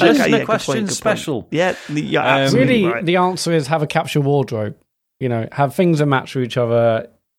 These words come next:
Speaker 3: One great set of
Speaker 2: Oh,
Speaker 3: jeans, a few, couple of great t-shirts, and everything else matches. Done.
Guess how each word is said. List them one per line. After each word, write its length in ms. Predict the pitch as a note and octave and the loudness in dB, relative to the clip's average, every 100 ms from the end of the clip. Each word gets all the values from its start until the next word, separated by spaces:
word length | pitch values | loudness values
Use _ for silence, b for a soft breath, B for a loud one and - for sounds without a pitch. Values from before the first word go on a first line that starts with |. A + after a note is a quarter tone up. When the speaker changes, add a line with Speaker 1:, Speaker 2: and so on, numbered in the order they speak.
| _ _ | _ _
Speaker 3:
One 360 | C#3+ D3+ D3 C3 | -2 0 0 -2
great 280 | C#3+ C3 C3 _ _ | 0 -2 -4 _ _
set 240 | - C3 A#2+ | -4 0 0
of 60 | |
Speaker 2:
Oh, 20 | |
Speaker 3:
jeans, 400 | A2+ A#2+ A#2 A#2 A#2 - | 0 0 0 -2 -6 -10
a 80 | |
few, 220 | B2+ E3 C#3+ | -4 -2 -2
couple 220 | C#3 D3 | 0 -2
of 80 | C3 | 2
great 240 | A#2+ A#2 | 0 0
t-shirts, 460 | - A#2+ A#2+ A2+ B2 | -4 -2 0 -2 -2
and 40 | |
everything 140 | B2 B2 | -2 -2
else 160 | A#2+ | -2
matches. 380 | C3+ D3 - A2 | -4 -6 -8 -6
Done. 320 | C3 B2+ A2 | -2 -2 -4